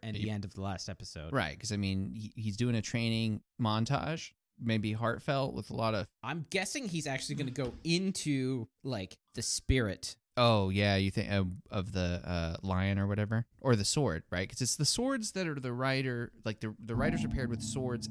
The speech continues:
Speaker 2: and then they have books.
Speaker 1: Yeah.
Speaker 2: Yeah, so the sword would
Speaker 1: Yeah,
Speaker 2: be
Speaker 1: so
Speaker 2: what he would, the
Speaker 1: y-,
Speaker 2: spirit of the sword,
Speaker 1: yeah,
Speaker 2: right?
Speaker 1: and so I think he's gonna t-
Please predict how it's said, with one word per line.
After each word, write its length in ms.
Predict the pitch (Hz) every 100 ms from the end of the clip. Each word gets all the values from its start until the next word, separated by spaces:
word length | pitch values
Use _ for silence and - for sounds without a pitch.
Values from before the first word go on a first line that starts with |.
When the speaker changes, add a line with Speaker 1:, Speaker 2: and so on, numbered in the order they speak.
| 107
Speaker 2:
and 160 | 104
then 100 | 107
they 120 | 101
have 420 | 95 110 110 95 -
books. 320 | 78 - - _
Speaker 1:
Yeah. 140 | 120 104 - _
Speaker 2:
Yeah, 260 | 120 92 -
so 380 | - 123 80 - 120
the 120 | -
sword 720 | - - - 160 117 87 80 - _ _ -
would 80 | 131
Speaker 1:
Yeah, 60 | 107
Speaker 2:
be 100 | 98
Speaker 1:
so 80 |
Speaker 2:
what 120 | 98 90
he 100 | 92
would, 220 | 92 92 -
the 80 | 107
Speaker 1:
y-, 20 |
Speaker 2:
spirit 280 | 104 120 110
of 60 | 87
the 60 |
sword, 280 | 90 123 131
Speaker 1:
yeah, 180 | 147 104
Speaker 2:
right? 80 | 87
Speaker 1:
and 100 | 131
so 120 | 151
I 60 | 127
think 180 | 170
he's 140 | 147 120
gonna 200 | 139
t- 60 | 120